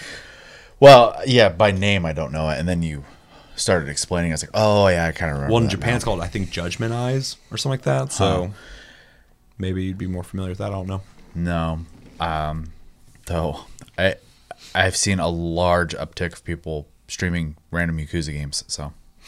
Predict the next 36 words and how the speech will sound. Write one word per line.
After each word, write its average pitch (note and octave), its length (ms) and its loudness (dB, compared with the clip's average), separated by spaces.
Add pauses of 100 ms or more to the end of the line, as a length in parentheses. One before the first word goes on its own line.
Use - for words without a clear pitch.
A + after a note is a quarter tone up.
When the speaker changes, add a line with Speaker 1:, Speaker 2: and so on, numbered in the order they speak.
(760)
Speaker 2:
They're A#2+ 100 0
great. G2+ 460 0
And G2 420 0
Like A#2 140 0
a A2 60 -4
Dragon G2+ 340 0
is - 220 -10 (160)
fucking G2+ 300 -4
fantastic. F#2+ 680 -6
It's F#2 140 -10
an F2+ 80 -8
awesome E2+ 420 -6
R D2+ 120 -12
P D#2+ 120 -14
G. C#2 280 -12 (1700)
Um, F2+ 560 -2 (920)
so C#3+ 120 4
anyway, B2 200 4
we're A#2+ 140 4
gonna C3+ 120 4
watch A#2 280 2
this. A#2+ 360 0
We B2 220 -2
are B2 160 0
going A#2+ 240 0
into A2+ 160 -2
this F#2+ 200 -2
as F#2+ 80 -6
people F#2+ 220 -10
who G2+ 80 -2
have F2+ 120 -6
not G2 200 -4
played F#2 200 -6
Judgment. - 440 -8 (640)
Um, E2+ 440 -4
so F2 220 -6